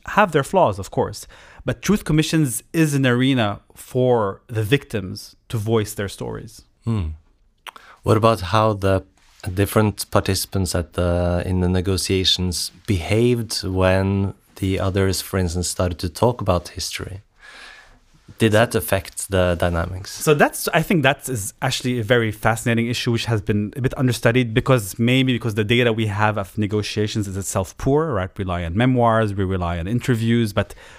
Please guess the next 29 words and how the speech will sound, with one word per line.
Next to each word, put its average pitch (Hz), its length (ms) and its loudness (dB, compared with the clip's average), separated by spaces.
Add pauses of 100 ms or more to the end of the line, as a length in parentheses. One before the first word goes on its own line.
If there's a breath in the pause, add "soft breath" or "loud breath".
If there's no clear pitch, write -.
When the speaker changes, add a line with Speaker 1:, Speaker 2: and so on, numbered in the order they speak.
(220 loud breath)
Speaker 1:
no 127 100 6
one 127 140 4
has 113 180 -2
a 104 60 0
full 120 220 0
picture 107 300 -4
of 90 100 -8
what 95 120 -6
happened 90 340 -6
there. - 120 -12
Right? 113 180 -14
These 104 160 -14
are 92 100 -8
usually 95 300 -6
secret - 640 -8
negotiations. 95 840 -6 (1700 loud breath)
And 135 120 2
here 170 240 6
it 175 120 0
also 160 240 2
depends 131 320 2
on 123 80 2
what 120 160 2
you 123 60 0
mean 120 80 4
by 107 140 2
history, 104 400 -4
but 95 340 -4
there's 110 260 0